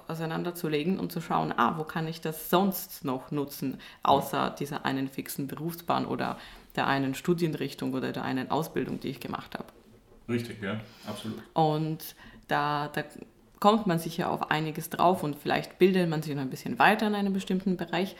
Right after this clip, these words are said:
Speaker 1: und dann, da steht der Weg offen, gesehen, das eigene Wissen einfach weiter, weiter zu verbreiten. Ja,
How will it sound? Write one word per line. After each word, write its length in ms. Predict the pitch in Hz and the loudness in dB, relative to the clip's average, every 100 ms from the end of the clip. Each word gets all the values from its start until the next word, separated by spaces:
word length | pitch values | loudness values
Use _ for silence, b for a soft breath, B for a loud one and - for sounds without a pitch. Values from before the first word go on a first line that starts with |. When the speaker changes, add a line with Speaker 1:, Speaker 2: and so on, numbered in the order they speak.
| B B B | B B B
Speaker 1:
und 560 | - 165 165 165 - - - - b b b b - | -2 2 2 0 -6 -12 -16 -20 b b b b -8
dann, 480 | 151 143 147 160 165 | -6 -6 -8 -10 -10
da 120 | 151 | -12
steht 320 | - 165 165 | -8 -10 -6
der 100 | 160 | -6
Weg 160 | 156 156 | -6 -2
offen, 380 | 180 185 - - - - | -2 0 -4 -6 -10 -10
gesehen, 380 | 147 151 147 - | -10 -6 -6 -6
das 160 | 160 | -6
eigene 420 | - 147 147 143 | -4 -4 -4 -4
Wissen 380 | 139 - - 151 | -4 -6 -8 -6
einfach 280 | 143 135 143 - - | -8 -8 -12 -6 -2
weiter, 420 | - - - - - _ - | -2 -2 -8 -8 -12 _ -6
weiter 260 | - - - | -6 -6 -10
zu 100 | - | -8
verbreiten. 560 | 139 - 117 - - - - _ _ _ _ - _ _ _ _ _ _ _ _ _ _ _ _ _ - - | -8 -4 -4 -4 -10 -10 -20 _ _ _ _ -20 _ _ _ _ _ _ _ _ _ _ _ _ _ -8 2
Ja, 180 | 240 | 4